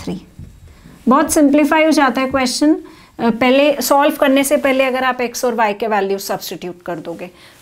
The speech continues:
Right? चलो अब question देखते हैं पैरामीट्रिक फंक्शन से कुछ। पैरामीट्रिक हमारे वो फंक्शंस थे जहाँ पर,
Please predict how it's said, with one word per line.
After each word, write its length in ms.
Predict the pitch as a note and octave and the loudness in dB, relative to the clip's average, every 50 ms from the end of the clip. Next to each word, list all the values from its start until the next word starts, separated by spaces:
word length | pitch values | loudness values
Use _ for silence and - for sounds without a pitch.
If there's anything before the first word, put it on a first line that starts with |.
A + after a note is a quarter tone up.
| - A#3+ | -6 -4
Right? 260 | A#3+ D#4 - - - - - - _ _ | -4 -4 -6 -8 -14 -20 -20 -20 _ _
चलो 260 | - B3+ A#3 A#3 A3+ A3+ - - - _ _ _ _ - | -2 0 0 0 0 -4 -8 -18 -20 _ _ _ _ 0
अब 300 | - B3 B3 A3+ A3 C4 C4+ C#4 C#4 C#4 | 0 0 0 2 2 2 2 2 2 0
question 380 | - C4 A#3 A#3+ - C#4 C4+ B3+ | -2 -4 -4 -4 -6 -4 -2 -2
देखते 320 | B3+ A#3+ A#3+ - - C4 | -2 -2 -4 -6 -8 -6
हैं 180 | C4 D4 G4 - - _ _ - - - _ _ - - _ _ _ _ _ _ _ _ _ _ | -6 -4 -6 -8 -12 _ _ -20 -20 -20 _ _ -20 -20 _ _ _ _ _ _ _ _ _ _
पैरामीट्रिक 560 | - C4+ C4 B3+ B3+ B3 A#3+ B3 - B3 A3+ A3+ | 2 2 4 4 2 2 0 0 -2 -2 -4 -2
फंक्शन 460 | - - G3+ F#3 E3+ - - G3 F3+ | -2 -4 -4 -4 -4 -6 -6 -6 -6
से 200 | F3 - - F3 | -6 -6 -8 -10
कुछ। 320 | E3+ - F#3+ - - - - - - - - - - - - - - - _ _ _ _ _ _ _ _ _ _ _ _ _ _ _ _ _ _ _ _ _ _ - - - - _ _ _ - - - - - - _ _ _ _ _ _ _ - - - - - - - - - - - - - - - - - - | -10 -12 -14 -14 -14 -16 -18 -18 -20 -20 -20 -20 -20 -20 -20 -20 -20 -20 _ _ _ _ _ _ _ _ _ _ _ _ _ _ _ _ _ _ _ _ _ _ -20 -20 -20 -20 _ _ _ -20 -20 -20 -20 -20 -20 _ _ _ _ _ _ _ -20 -20 -20 -20 -20 -20 -20 -18 -18 -18 -18 -18 -18 -20 -20 -20 -6 -2
पैरामीट्रिक 640 | - A#3 A#3 B3 B3 C4 C4+ C4 C4 - D4 C#4+ D4 C#4 | 2 2 4 4 4 4 2 2 0 0 -2 0 2 2
हमारे 320 | C#4 C4 B3+ B3+ B3+ C4+ | 2 4 4 2 2 2
वो 160 | C4 B3+ C4 | 4 2 2
फंक्शंस 580 | B3+ - - C4 B3 A#3 - - C4 C4 B3+ - - - | 2 2 2 2 2 2 2 2 2 2 0 -2 -2 0
थे 320 | - C4 B3+ C4 C4+ C#4+ D4 | 2 2 4 4 4 2 2
जहाँ 440 | A#3+ A3 B3 A#3 A3+ A#3 A#3+ A#3+ A#3+ A#3+ A#3+ | 2 0 0 0 0 2 2 0 0 -2 -2
पर, 300 | - B3 A#3+ B3 C#4 G4 | 0 0 2 2 0 -2